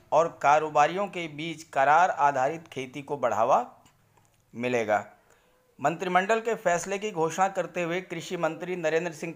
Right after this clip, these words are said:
तोमर ने कहा, "मौजूदा एपीएमसी मंडियां काम करती रहेंगी।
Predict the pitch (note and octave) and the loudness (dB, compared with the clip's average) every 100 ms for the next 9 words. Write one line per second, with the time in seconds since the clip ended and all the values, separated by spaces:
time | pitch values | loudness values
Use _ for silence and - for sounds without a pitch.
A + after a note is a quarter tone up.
0 | E3 D#3+ F3 E3+ D#3 C#3 D3 C#3 - - | -4 0 0 0 -4 0 2 2 2 -10
1 | - - _ _ _ _ _ _ - C3+ | -20 -20 _ _ _ _ _ _ -14 2
2 | D#3 E3+ E3 E3 F3 G3 G#3+ A3+ - - | 4 4 0 -6 0 6 6 6 2 -10
3 | _ _ _ _ _ _ _ - E3+ F3 | _ _ _ _ _ _ _ -2 -2 -2
4 | G#3+ A#3 A#3+ - E3 E3+ E3 G#3 G#3+ G3+ | -4 -4 -4 -2 -2 -2 -8 -6 -4 0
5 | E3 D#3+ E3 F#3+ F#3 - D#3+ F3 D#3+ D3 | -2 0 2 4 4 4 4 4 -2 -6
6 | C#3+ - F#3+ F#3+ E3+ F#3 G3+ | -6 -14 -8 -4 -2 -2 -2